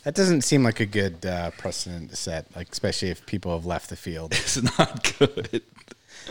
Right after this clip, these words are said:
Speaker 2: All right.
Speaker 1: All right, what
Speaker 2: Um,
Speaker 1: else you got?
Speaker 2: also Premier League. Uh, who is the only player to ever be awarded two red cards in a single match,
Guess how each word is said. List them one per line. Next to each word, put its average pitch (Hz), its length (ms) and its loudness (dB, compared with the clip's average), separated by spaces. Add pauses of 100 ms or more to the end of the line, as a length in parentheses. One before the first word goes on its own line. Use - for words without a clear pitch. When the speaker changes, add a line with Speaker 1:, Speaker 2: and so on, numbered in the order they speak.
(460)
Speaker 2:
All 147 140 8
right. 147 300 6
Speaker 1:
All 139 60 4
right, 123 80 4
what - 20 6
Speaker 2:
Um, 127 180 8
Speaker 1:
else 123 240 6
you 156 80 6
got? 120 220 4
Speaker 2:
also 180 380 8
Premier 156 440 6
League. 95 400 4 (480)
Uh, 110 500 6
who 151 180 6
is 180 160 8
the 160 180 4
only 170 440 4
player 131 640 6
to - 160 0 (100)
ever 131 380 4
be 135 220 4
awarded 127 600 4
two 196 320 6
red 156 320 6
cards 143 380 6
in 123 100 2
a 120 60 2
single 135 360 2
match, 123 380 2